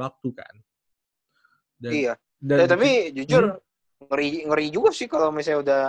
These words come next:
Speaker 2: misalnya ya, misalnya, eh, gue memang nggak, memang tadi bilang seperti itu. Cuma gue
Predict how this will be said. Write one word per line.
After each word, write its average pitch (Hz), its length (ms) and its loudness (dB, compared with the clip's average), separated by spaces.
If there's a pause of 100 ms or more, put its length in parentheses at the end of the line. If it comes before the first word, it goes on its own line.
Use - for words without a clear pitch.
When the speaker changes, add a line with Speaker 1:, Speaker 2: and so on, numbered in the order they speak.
Speaker 2:
misalnya 143 640 0
ya, - 40 -8
misalnya, 123 340 -8 (560)
eh, 156 340 6
gue 147 240 4
memang 156 400 0
nggak, 139 180 2 (140)
memang 143 300 0
tadi 185 180 -4
bilang 190 160 -4
seperti 131 400 -10
itu. 117 320 -8
Cuma 151 240 -6
gue 160 220 0